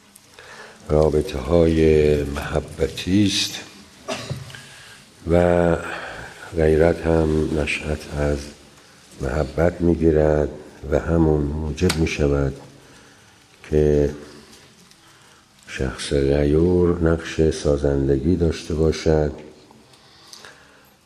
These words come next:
چه نسبت به خودش، چه نسبت به اون کسانی را که تحت نظر او در اون محیط هستند،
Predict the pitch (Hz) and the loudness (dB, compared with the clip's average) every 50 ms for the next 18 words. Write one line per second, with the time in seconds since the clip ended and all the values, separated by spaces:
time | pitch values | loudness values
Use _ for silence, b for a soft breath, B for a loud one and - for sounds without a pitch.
0 | _ _ _ _ _ _ _ - - 78 80 80 80 - - - 82 78 78 71 | _ _ _ _ _ _ _ -2 0 2 4 4 2 0 -2 -6 -4 -4 -4 -6
1 | 73 78 76 - - - 82 82 87 87 85 85 - - 82 76 73 67 - - | -6 -8 -8 -8 -6 -4 -2 0 2 2 0 -2 -2 0 0 0 0 0 -4 -4
2 | - 78 76 76 73 - 73 71 73 73 73 71 71 - - - - 82 82 85 | -4 -2 -2 -2 -2 -4 -4 -2 -2 -2 -2 -4 -6 -8 -10 -6 -2 0 2 2
3 | 80 78 78 73 80 76 76 - - 82 78 76 76 76 76 76 - - 87 78 | 4 2 2 2 0 -2 -4 -4 -4 -2 0 0 0 0 -2 -4 -6 -4 -4 -4
4 | 65 - - - - 80 78 76 73 73 73 - - - - - - B B B | -4 -4 -10 -10 -4 -2 0 0 0 -2 -4 -8 -14 -20 -20 -20 -20 B B B
5 | B B B B B B B B B B - - - 73 73 71 71 78 82 87 | B B B B B B B B B B -16 -4 0 2 2 4 4 4 4 4
6 | 85 82 80 82 80 76 76 73 71 69 76 80 80 78 71 69 71 71 82 85 | 4 4 2 2 0 0 0 -2 -2 -2 -4 -4 -2 -2 -2 -2 -4 -2 0 0
7 | 82 82 85 87 82 - - - 87 85 82 82 82 82 | 0 0 -4 -6 -6 -8 -6 -2 0 2 2 2 2 0